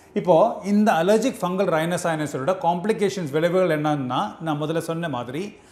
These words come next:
அது கண்ணுல பாதிப்பு வரலாம், இல்லாட்டி க-, த-, கண்ணுக்கு பக்கத்துல உள்ள நர்வ்ஸ், இம்பார்ட்டன்ட் நரம்புகளுக்கு பாதிப்பு வரலாம், அதே மாதிரி மூளையில ஸ்ப்ரெட் ஆகலாம். அதனால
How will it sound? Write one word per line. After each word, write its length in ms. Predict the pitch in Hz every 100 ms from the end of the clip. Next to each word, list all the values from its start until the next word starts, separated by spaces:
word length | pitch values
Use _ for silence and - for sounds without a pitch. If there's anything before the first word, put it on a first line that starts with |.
| - -
அது 180 | 170
கண்ணுல 520 | 170 175 202 262 240 147
பாதிப்பு 400 | 156 156 165 147
வரலாம், 500 | 127 120 147 214 - - - _ -
இல்லாட்டி 540 | 180 185 180 247 226
க-, 240 | - -
த-, 220 | - 165 151 - - - -
கண்ணுக்கு 640 | 185 190 226 226 220 151 -
பக்கத்துல 440 | 190 247 240 208
உள்ள 220 | 165 175
நர்வ்ஸ், 520 | 156 147 202 - - 147 -
இம்பார்ட்டன்ட் 580 | 156 151 160 185 185 151
நரம்புகளுக்கு 560 | 156 202 208 214 180 -
பாதிப்பு 440 | 135 143 143 143
வரலாம், 520 | 120 113 120 175 208 - - _ _ -
அதே 260 | 165 233
மாதிரி 320 | 208 156 175
மூளையில 500 | 214 156 190 208 170 170
ஸ்ப்ரெட் 280 | - 151 135
ஆகலாம். 320 | 131 117 113 - - - - -
அதனால 460 | 175 175 151 220